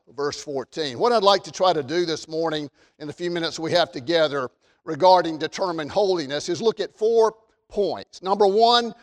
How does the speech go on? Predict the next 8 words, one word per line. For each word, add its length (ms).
the 120
call 960
of 140
holiness. 1000
Number 260
two, 560
the 120
crisis 1080